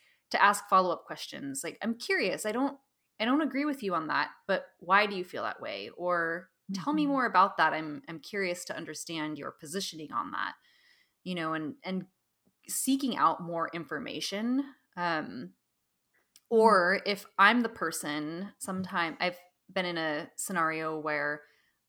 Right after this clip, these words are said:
Speaker 1: I'm seeing that the person doesn't agree with me, or they're saying, "Oh, I don't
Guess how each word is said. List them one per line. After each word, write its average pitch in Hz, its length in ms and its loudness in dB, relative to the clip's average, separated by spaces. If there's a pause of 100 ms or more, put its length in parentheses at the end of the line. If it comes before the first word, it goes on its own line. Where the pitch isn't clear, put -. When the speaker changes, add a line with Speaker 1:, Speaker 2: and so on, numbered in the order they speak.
Speaker 1:
I'm 190 160 2
seeing 185 480 0
that 156 120 -4
the 175 60 -4
person 175 380 -6
doesn't 143 280 -4
agree 147 240 -10
with 151 200 -8
me, 147 200 -8
or 143 140 -2
they're 147 180 -6
saying, 139 520 -6
"Oh, 185 120 -2
I 160 120 0
don't 165 140 -6